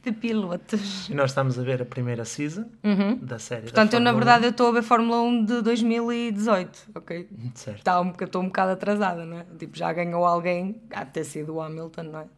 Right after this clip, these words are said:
Speaker 1: Não há de ter sido, foi de certeza. Ahm, mas pronto, mas isso também não é novidade nem spoiler, posso já dizer que a Mercedes ganha sempre,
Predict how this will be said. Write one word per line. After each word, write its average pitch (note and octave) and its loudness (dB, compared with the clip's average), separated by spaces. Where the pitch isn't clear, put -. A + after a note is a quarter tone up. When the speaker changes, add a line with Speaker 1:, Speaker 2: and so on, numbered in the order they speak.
Speaker 1:
Não E3 -6
há D#3+ -10
de D3+ -14
ter E3+ -8
sido, D3+ -10
foi D3+ -10
de C#3 -14
certeza. D3+ -12
Ahm, E3+ -4
mas D#3 -8
pronto, D#3+ -10
mas E3+ -4
isso E3 -10
também F3 -2
não E3+ -2
é E3+ 0
novidade E3+ 0
nem F3 0
spoiler, F3 0
posso D#3 -10
já E3 -2
dizer E3+ -4
que F3+ -6
a - -2
Mercedes D3+ -6
ganha E3 -6
sempre, - -10